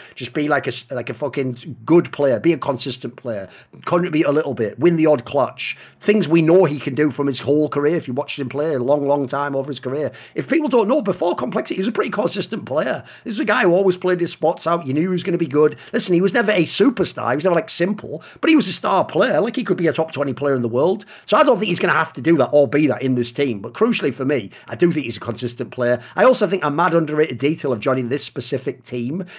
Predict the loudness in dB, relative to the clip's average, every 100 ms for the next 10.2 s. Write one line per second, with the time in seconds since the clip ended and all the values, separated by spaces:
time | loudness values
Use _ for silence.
0 | -12 -4 -2 2 2 4 2 2 2 2
1 | 0 0 0 4 4 4 2 0 -4 -10
2 | -14 -16 -20 -8 0 2 2 -2 -2 -4
3 | -2 -2 0 2 2 0 -2 -6 -6 -4
4 | 0 2 2 0 -2 0 0 -4 -16 -20
5 | -14 -10 -4 -2 0 2 2 0 -2 -2
6 | 2 2 2 0 0 0 4 4 2 -2
7 | -8 -2 -2 -2 -6 -8 -8 -8 -8 -12
8 | -8 -6 0 0 2 0 0 -4 -4 -8
9 | -2 2 2 0 -4 -4 -2 -2 0 0
10 | 0